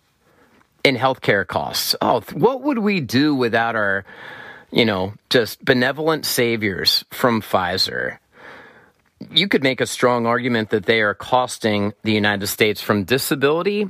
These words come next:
Have you seen the n-, number of people filing, filing for disability? The number of injuries, um, the number of people who've, who, who just have tendinitis or lingering effects.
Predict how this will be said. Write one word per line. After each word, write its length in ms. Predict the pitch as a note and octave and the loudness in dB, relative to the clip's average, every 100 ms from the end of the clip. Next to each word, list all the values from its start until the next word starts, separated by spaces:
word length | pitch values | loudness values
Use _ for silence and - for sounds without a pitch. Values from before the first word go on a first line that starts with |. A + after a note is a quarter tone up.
| - | -2
Have 140 | B2 | 0
you 80 | C3 | 2
seen 220 | - D#3 | 2 2
the 160 | C#3 B2+ | 0 -4
n-, 140 | B2+ A2+ | -6 -2
number 280 | B2+ C3 C3 | 0 2 0
of 60 | |
people 240 | A#2 B2 A#2+ | 0 -2 0
filing, 340 | B2+ B2+ B2+ - | 2 2 0 -8
filing 580 | - - - B2 C3 C3 | -16 -6 0 2 2 -2
for 100 | A#2 | 0
disability? 720 | A2+ - G#2+ A#2+ C#3 D#3+ F3 - _ _ _ _ _ _ - | 0 0 2 2 2 -2 -4 -10 _ _ _ _ _ _ -4
The 140 | C#3+ | 0
number 260 | B2 G#2+ G#2 | 2 2 0
of 120 | G2+ | 0
injuries, 720 | B2+ E3 E3 E3 E3+ - - - - - - - - - - | 0 0 0 0 0 0 -2 -10 -20 -16 -16 -16 -20 -4 0
um, 520 | A#2+ A#2 A2+ A2 G#2+ | 2 2 2 0 -2
the 80 | B2 | 0
number 240 | A#2 A2+ | 0 0
of 60 | G#2+ | -2
people 260 | - G#2+ A2+ | -2 -2 0
who've, 300 | G#2 - - | 0 -4 -6
who, 200 | A#2 A2 G2+ | -2 -2 -2
who 120 | A2+ G#2 | -2 0
just 200 | A2 - | 0 0
have 200 | G2 - | -4 -2
tendinitis 720 | - C3 A#2 G#2+ B2+ E3+ - | -2 0 2 2 0 0 0
or 160 | B2 | 0
lingering 440 | G#2+ A#2 B2 C#3 C3+ | 0 0 0 0 0
effects. 680 | A2+ - C3 D#3+ - - | -2 0 0 0 0 0